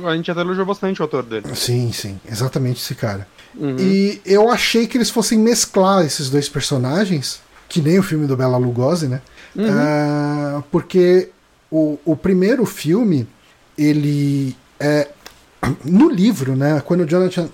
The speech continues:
Speaker 2: Jonathan Harker consegue escapar do, do castelo do Drácula, ele vai pra um convento, ele passa um tempinho no convento, mas nem menciona isso lá, né?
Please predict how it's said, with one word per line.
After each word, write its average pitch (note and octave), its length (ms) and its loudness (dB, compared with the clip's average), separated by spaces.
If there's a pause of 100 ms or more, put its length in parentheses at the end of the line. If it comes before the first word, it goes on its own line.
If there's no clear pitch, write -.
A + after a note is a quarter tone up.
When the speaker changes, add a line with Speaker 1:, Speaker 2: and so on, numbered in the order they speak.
Speaker 2:
Jonathan D3 400 0
Harker D3 440 -4 (140)
consegue G3 840 0
escapar E3 800 -2 (280)
do, B2+ 440 0
do B2+ 120 -2
castelo C#3 340 -4
do C3+ 100 -8
Drácula, D3 340 -2
ele E3 100 0
vai E3+ 100 2
pra F3+ 140 -4
um F3 60 2
convento, F#3+ 800 0 (220)
ele F3+ 140 0
passa F#3+ 260 0
um G3 80 2
tempinho G3 400 2
no G#3+ 80 2
convento, G3 480 0
mas F#3+ 180 2
nem G#3 200 2
menciona F#3 680 0
isso C3 300 -4
lá, C#3 240 0
né? F#3+ 220 0